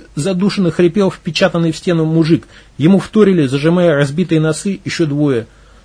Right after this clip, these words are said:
Сунувшуюся было молодую тётку парень просто оттолкнул, а потом сопроводил футбольным пинком пониже спины, и она полетела с грохотом, сбив стеллаж. Остальные застыли на месте, боясь не то что,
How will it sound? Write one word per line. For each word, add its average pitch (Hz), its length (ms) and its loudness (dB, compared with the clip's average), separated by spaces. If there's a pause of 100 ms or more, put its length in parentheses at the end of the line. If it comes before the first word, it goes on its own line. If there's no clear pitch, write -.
(680)
Сунувшуюся 208 600 2
было 185 220 2
молодую 190 400 2
тётку 226 300 -2
парень 180 260 2
просто 170 360 -2
оттолкнул, 151 500 -2
а 143 60 -2
потом 190 280 -2
сопроводил 175 520 0
футбольным 160 500 0
пинком 160 340 0
пониже 160 380 0
спины, 147 360 0
и - 40 -6
она 185 240 2
полетела 160 480 0
с 120 80 -6
грохотом, 131 440 -2
сбив 120 300 -8
стеллаж. 131 480 -4 (640)
Остальные 208 520 2
застыли 170 400 0
на 165 160 2
месте, 160 380 0
боясь 156 420 0
не 151 100 -2
то 220 160 0
что, 147 240 -2